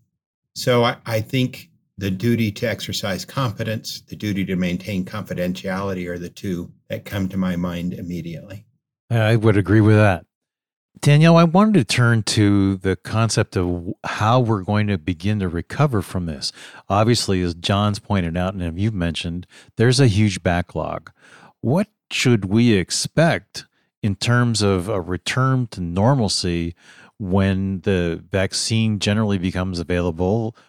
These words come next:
Speaker 2: or, uh, how, you know, how is that gonna be gauged? When, when can courts reopen? And then once they do reopen, how long is it gonna take to deal with this backlog?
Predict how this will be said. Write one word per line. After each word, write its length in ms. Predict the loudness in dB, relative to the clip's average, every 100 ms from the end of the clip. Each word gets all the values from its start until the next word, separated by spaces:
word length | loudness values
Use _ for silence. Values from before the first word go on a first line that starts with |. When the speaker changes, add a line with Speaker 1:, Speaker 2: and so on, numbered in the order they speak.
| _ -2
Speaker 2:
or, 420 | 0 2 0 -4 _ _ _ _ -16
uh, 100 | -14 -14 -8
how, 260 | -4 -2
you 220 | 0 -2
know, 100 | -2
how 240 | -2 0 2
is 140 | 0
that 320 | 0 -2 -2
gonna 180 | -4 -4
be 120 | -6
gauged? 420 | -6 -2 -2 -2 -2
When, 240 | -4 -6 -12 -20 -10
when 240 | -2 0 0
can 220 | -2 -4
courts 420 | 2 4 4 2
reopen? 560 | 2 4 4 2 -2 -2
And 160 | 0
then 180 | 0 2
once 220 | 2 0
they 160 | 0 -2
do 260 | 2 2 2
reopen, 640 | 2 2 0 -2 -6 -6 -12 -20 _ _
how 320 | -4 0 2 2
long 500 | 2 2 2 2 0
is 100 | -2
it 100 | -4
gonna 200 | -2 -4
take 380 | 0 0 0
to 80 | -4
deal 260 | -2 2 2
with 160 | 2 -2
this 140 | -6
backlog? 720 | -2 -2 -2 -4 -10 -10